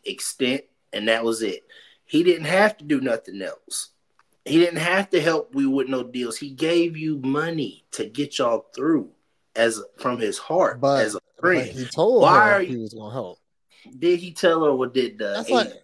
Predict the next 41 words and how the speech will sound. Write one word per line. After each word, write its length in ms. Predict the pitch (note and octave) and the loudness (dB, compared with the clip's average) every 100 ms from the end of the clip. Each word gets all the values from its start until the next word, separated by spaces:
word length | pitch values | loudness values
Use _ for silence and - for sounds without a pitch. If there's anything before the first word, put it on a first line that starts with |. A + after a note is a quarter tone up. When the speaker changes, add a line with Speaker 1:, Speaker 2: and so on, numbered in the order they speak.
| D3 | -6
Speaker 2:
that's 220 | D#3 B3+ C#4 | 0 0 2
like, 180 | A#3+ - - | 0 0 -4
that's 200 | G3 C4+ | 0 2
like 140 | C4 | 4
me, 200 | G3+ G3+ | 4 2
that's 200 | D#3+ F3+ | 2 2
like 160 | G3 E3+ | 2 0
me, 160 | E3 D3 | 0 -2
me 220 | D#3 E3+ | -2 -2
and 80 | E3 | -2
you 100 | D#3 | -2
had 160 | C#3 | -2
a 40 | C3+ | -2
phone 260 | C#3+ C3 | -6 -6
conversation, 680 | B2+ A2 G2 - F#2 - - | -6 -8 -8 -12 -14 -14 -20
and 120 | A#2 C3+ | -14 -6
I 60 | |
was 80 | D3+ | 2
Speaker 1:
You 80 | D4+ | 2
Speaker 2:
like, 80 | F#4 | 4
"Yeah, 40 | |
Speaker 1:
shouldn't 160 | C#4 A3+ | 0 0
even 180 | G3+ F#3 | -4 -6
Speaker 2:
babe." 100 | - | -8
Speaker 1:
ask, 460 | - G3+ A3+ G#3+ - E3 | -4 -4 -4 -6 -12 -6
but 280 | F3 F3+ | -2 -2
she 300 | - - C4 | -4 -8 -6
asked 400 | D#3 F#3+ E3+ - | -6 -6 -8 -6
him 140 | D#3 D3 | -6 -6
about 340 | C3+ B2+ A2+ | -6 -8 -4
helping 300 | D3+ D3+ B2 | -2 -2 -4
her 120 | B2 | -8
with 160 | A2+ G#2 | -8 -8
the 80 | G2 | -16
deal, 300 | G2 G2 F2+ | -18 -18 -14
though, 180 | F#2 F2 | -14 -4
right? 300 | G#2+ B2+ - | -2 -2 -6
Speaker 2:
Yeah, 280 | E3+ C#4 G3+ | -4 0 2
no, 200 | G3+ A3 | 2 2
no. 340 | F#3+ A3+ G3 B2 | 4 6 6 4
So 280 | - D#3+ | 6 6